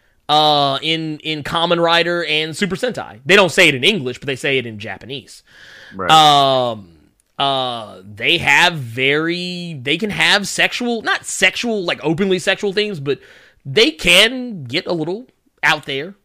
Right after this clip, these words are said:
Speaker 1: Uh, and that's, and, and Tokusatsu is very shonen. Uh, I would say Super Sentai is more shonen, Kamen Rider is more seinen, but, uh, depends on the season.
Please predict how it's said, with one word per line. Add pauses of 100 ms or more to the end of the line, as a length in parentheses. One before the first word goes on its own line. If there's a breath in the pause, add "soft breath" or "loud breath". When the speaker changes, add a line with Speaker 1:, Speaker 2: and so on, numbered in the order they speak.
(200)
Speaker 1:
Uh,
and
that's,
and,
and
Tokusatsu
is
very
shonen. (880)
Uh,
I
would
say
Super
Sentai
is
more
shonen,
Kamen
Rider
is
more
seinen, (440 loud breath)
but,
uh,
depends
on
the
season.